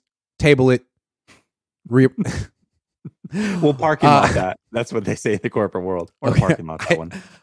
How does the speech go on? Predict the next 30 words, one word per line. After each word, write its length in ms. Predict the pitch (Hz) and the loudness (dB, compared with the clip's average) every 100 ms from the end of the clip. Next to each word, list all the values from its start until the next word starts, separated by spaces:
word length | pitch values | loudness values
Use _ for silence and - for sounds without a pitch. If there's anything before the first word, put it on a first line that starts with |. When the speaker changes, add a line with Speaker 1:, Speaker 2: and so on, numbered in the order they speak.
| _ - | _ 0
Speaker 1:
I've 200 | 156 175 | 0 2
never 280 | 147 131 | 0 2
actually 260 | 127 123 113 | 0 -2 -4
had 160 | 107 101 | -4 -6
a 60 | |
job 320 | 92 92 80 90 _ | -10 -12 -12 -16 _
in 80 | 104 | -12
my 100 | 95 | -12
whole 120 | 87 | -12
life, 220 | 80 80 _ | -14 -18 _
a 60 | 98 | -14
real 160 | 95 82 | -14 -12
job, 220 | 80 - _ _ _ _ _ | -14 -16 _ _ _ _ _
ever. 260 | - 90 90 | -8 -8 -10
Speaker 2:
<laughs> 40 | |
I 380 | - 254 277 254 - | -14 -12 -12 -14 -8
Speaker 1:
With 100 | 131 90 | -4 -2
Speaker 2:
love 80 | |
it. 20 | 113 | 0
Speaker 1:
benefits, 460 | 143 185 - - _ | 2 2 0 -8 _
never 280 | 120 139 131 | -2 0 2
in 40 | 123 | 0
my 120 | 120 | -2
entire 240 | 113 110 | -2 -4
life. 100 | 104 | -2
And 120 | 131 190 | 4 6
I 20 | |
never 260 | 185 190 | 6 6
Speaker 2:
Yeah. 60 | 185 | 6
Speaker 1:
will. 300 | 190 127 - | 6 4 0